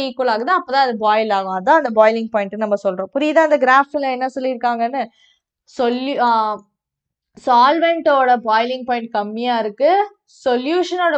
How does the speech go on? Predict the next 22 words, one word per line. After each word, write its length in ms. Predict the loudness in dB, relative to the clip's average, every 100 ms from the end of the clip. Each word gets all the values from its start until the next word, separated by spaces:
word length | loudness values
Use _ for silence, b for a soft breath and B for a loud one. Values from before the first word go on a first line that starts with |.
| 0
பாயிலிங் 340 | 0 0 -4 -6
பாயிண்ட் 200 | -6 -4 -6
அதிகமா 380 | -6 -8 -6 -6
இருக்கு, 200 | -6 -2 -2
அது 100 | -2
ரெண்டுக்கும் 340 | -6 -8 -8 -6
நடுவுல 260 | -6 -6 -6
இருக்க 160 | -8 -8
டிஸ்டன்ஸ் 400 | -10 -6 -6 -6 -8
del 160 | -8 -8
T 80 | -12 -12 -12
B. 100 | -14 -10 -12
ஓகேவா? 300 | -8 -8 -8 -8
இதான் 220 | -4 -4
இந்த 100 | -4 -6
கிராஃப்ல 300 | -6 -6 -10 -8
சொல்லியிருக்காங்க. 520 | -8 -8 -8 -12 -12 _ b b b -6
So, 80 | -2 -2 0
halfway 520 | 2 2 2 -2 -4 -4 -4 -4
done. 200 | -4 -4 -6
நம்ம 260 | -6 -6 -6
இன்னொரு 340 | -4 -2 -4